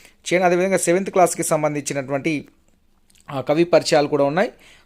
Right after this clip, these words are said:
వాటికి సంబంధించి మీరు తెలుసుకునే, చూసుకునే ప్రయత్నం అయితే చేయండి, మన యొక్క ప్లే లిస్ట్‌లో ఉన్నాయి. ఇక మీరు టెన్త్ క్లాస్ది కూడా చూసుకోవాలనుకుంటే టెన్త్ క్లాస్ ర్యాపిడ్ రివిజన్ ఒక బి-,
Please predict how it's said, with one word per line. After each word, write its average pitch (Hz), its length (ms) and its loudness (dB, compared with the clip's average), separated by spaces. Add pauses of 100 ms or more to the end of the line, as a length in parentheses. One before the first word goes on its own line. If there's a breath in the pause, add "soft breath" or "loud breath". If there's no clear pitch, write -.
(100)
వాటికి 139 300 -2
సంబంధించి 143 480 -4
మీరు 139 140 -6 (460)
తెలుసుకునే, 135 440 -6 (140)
చూసుకునే 165 340 -4
ప్రయత్నం 131 400 -4
అయితే 123 200 -4
చేయండి, 131 300 -6
మన 151 140 -2
యొక్క 135 280 0
ప్లే 190 260 0
లిస్ట్‌లో 160 360 -4
ఉన్నాయి. 107 380 -6 (1000 soft breath)
ఇక - 140 -12
మీరు 190 160 -4
టెన్త్ 180 440 -6
క్లాస్ది 185 280 0
కూడా 180 160 0 (120)
చూసుకోవాలనుకుంటే 160 640 -2
టెన్త్ 156 280 -4
క్లాస్ 160 220 -2
ర్యాపిడ్ 143 340 -2
రివిజన్ 147 340 -4
ఒక 139 160 -4 (380)
బి-, 135 240 -2